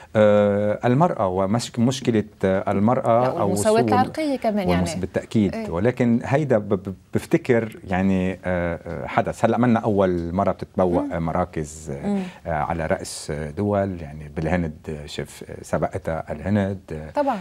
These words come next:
Speaker 1: شفناها
Speaker 2: عم نحكي عن إنه أهم،
Speaker 1: ببريطانيا.
Speaker 2: نعم، طبعًا.
Speaker 1: هلأ هل سوف تكون، يعني، آه، هنالك من يقول أنه يشبهها أنه نوع من مارغريت تاتشر، آه، آه، جديدة. آم،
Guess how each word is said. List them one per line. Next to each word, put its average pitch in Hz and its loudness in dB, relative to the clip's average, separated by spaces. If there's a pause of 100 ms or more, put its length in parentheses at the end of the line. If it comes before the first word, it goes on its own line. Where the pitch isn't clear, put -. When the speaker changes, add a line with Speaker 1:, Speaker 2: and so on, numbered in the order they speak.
Speaker 1:
شفناها 78 -4
Speaker 2:
عم 185 0
نحكي 240 0
عن 226 2
إنه 233 -2
أهم، - 0
Speaker 1:
ببريطانيا. 208 4
Speaker 2:
نعم، 214 0 (100)
طبعًا. 185 4
Speaker 1:
هلأ 120 6
هل 147 4
سوف 139 6
تكون، 139 4
يعني، 92 4
آه، 90 0
هنالك 107 2
من 104 4
يقول 107 4 (320)
أنه 92 4
يشبهها 101 2
أنه 95 2
نوع 98 2
من 95 2
مارغريت 98 2
تاتشر، 82 0 (300)
آه، 80 -2
آه، 78 -10
جديدة. 92 2 (580)
آم، 95 2